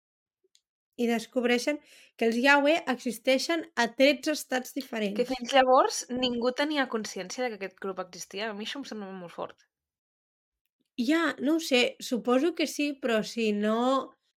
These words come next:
Speaker 1: si no estan implicats en res, i si no se'ls pot connectar a res dolent, entenc que tampoc, vull dir, estan allà, però no els hi pots
Speaker 2: Ja,
Speaker 1: dir
Speaker 2: però em,
Speaker 1: res.
Speaker 2: o sigui, em sorprèn que ningú els hi tingués l'ull posat, perquè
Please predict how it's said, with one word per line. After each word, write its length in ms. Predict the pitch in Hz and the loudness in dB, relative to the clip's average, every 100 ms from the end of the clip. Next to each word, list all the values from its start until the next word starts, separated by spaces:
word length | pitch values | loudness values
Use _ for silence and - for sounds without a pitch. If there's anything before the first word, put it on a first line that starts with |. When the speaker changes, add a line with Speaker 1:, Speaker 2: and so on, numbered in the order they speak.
| _ _ | _ _
Speaker 1:
si 240 | - - 220 | -14 -2 0
no 220 | 220 226 | 2 0
estan 280 | 233 - 269 | -2 -2 0
implicats 680 | 277 262 247 240 233 190 208 | 0 -2 -4 -2 -4 -2 -2
en 240 | 202 196 196 | -2 -2 -2
res, 440 | 202 208 247 392 - _ _ _ _ - | 2 2 2 -2 -14 _ _ _ _ -6
i 80 | 226 | -2
si 160 | 247 | 0
no 80 | 220 | 0
se'ls 200 | 214 220 | -2 -4
pot 160 | 254 247 | -6 -4
connectar 460 | 254 233 226 226 180 - | -2 -2 0 -2 -2 -4
a 80 | 262 | -8
res 240 | 214 214 208 | -2 0 2
dolent, 400 | 208 208 208 240 269 - | 2 4 4 2 -4 -4
entenc 640 | 214 196 202 214 214 262 - _ _ _ _ _ | -4 -2 0 2 2 -2 -8 _ _ _ _ _
que 220 | - 214 196 190 185 190 - | 0 4 4 4 0 -4 -6
tampoc, 380 | 196 185 196 175 - - | -4 -2 -2 -4 -8 -8
vull 180 | 208 196 | -6 -4
dir, 140 | 190 185 - _ _ _ _ | -4 -4 -10 _ _ _ _
estan 300 | - - 190 190 | -10 -4 0 2
allà, 220 | 190 190 | 2 0
però 160 | 226 233 | 0 0
no 80 | 233 | 0
els 60 | 208 | 0
hi 20 | |
pots 140 | 226 | 4
Speaker 2:
Ja, 80 | 240 | 6
Speaker 1:
dir 80 | 202 | 6
Speaker 2:
però 80 | 208 | 4
em, 80 | 240 | 0
Speaker 1:
res. 80 | 202 | -2
Speaker 2:
o 20 | |
sigui, 140 | 208 240 | 2 4
em 80 | 226 | 4
sorprèn 460 | 233 208 233 247 247 | 0 2 2 2 0
que 80 | |
ningú 300 | 311 262 233 233 | 0 2 6 6
els 200 | 240 262 | 6 0
hi 40 | 254 | -4
tingués 320 | 220 220 214 | -2 -2 -2
l'ull 140 | 214 208 | -6 -6
posat, 380 | 214 208 214 226 | 0 2 2 0
perquè 300 | 208 185 | -4 -4